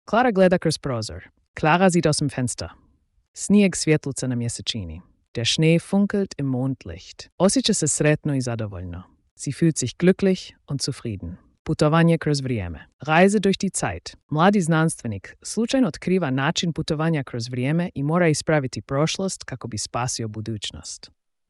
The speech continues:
Ein junger Wissenschaftler stolpert über eine Möglichkeit,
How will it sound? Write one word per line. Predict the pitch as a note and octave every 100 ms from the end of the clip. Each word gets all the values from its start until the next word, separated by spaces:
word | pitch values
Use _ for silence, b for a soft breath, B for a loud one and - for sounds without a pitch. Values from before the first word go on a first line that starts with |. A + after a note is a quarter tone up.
| _ _ _ _ -
Ein | D3
junger | D#3 F#3 G#3
Wissenschaftler | F3 - F#3+ - E3+ - F#3 G3
stolpert | - - D3 D#3+ E3 -
über | D3 C#3+
eine | C3+ B2+
Möglichkeit, | C#3+ F3+ E3+ - - C#3 C#3